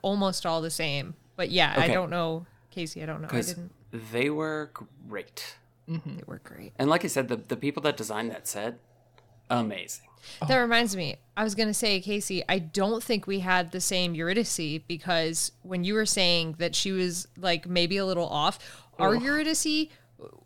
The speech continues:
Speaker 1: carried the fucking show. She was
Speaker 3: Nice.
Speaker 2: Mm-hmm.
Speaker 1: amazing.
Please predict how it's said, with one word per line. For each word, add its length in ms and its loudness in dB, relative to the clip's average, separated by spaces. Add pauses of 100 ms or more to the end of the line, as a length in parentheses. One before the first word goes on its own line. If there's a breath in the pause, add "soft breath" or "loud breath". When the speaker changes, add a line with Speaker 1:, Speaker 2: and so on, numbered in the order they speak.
(300)
Speaker 1:
carried 460 -2
the 80 -8
fucking 880 -10
show. 220 -10
She 400 -8
was 40 -4
Speaker 3:
Nice. 460 -2
Speaker 2:
Mm-hmm. 240 0
Speaker 1:
amazing. 640 0